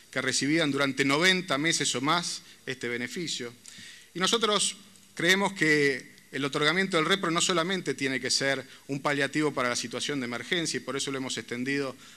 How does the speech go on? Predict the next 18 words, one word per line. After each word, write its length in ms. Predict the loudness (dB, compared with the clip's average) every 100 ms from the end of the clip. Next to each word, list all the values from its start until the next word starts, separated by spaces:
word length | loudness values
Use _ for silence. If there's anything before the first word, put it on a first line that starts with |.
| -16
hasta 200 | -10 -8
fin 220 | -4 -4
de 60 | -4
este 180 | -2 0
año, 280 | 0 -2 -4
entendiendo 580 | -6 -4 -2 -2 -4 -4
que 160 | -2
hay 240 | -2 -2 -6
situaciones 520 | -10 -8 -8 -4 -4
de 60 | -4
emergencia 440 | -6 -6 -6 -6
sobre 220 | -6 -6
las 120 | -6
cuales 200 | -6 -6
tenemos 220 | -4 -6 -8
que 100 | -8
trabajar, 540 | -8 -6 -4 -4 -6 -14 -20 -20 -20 -18 -18 -16 -18 -20 -16 0
pero 560 | 2 4 2 0 -4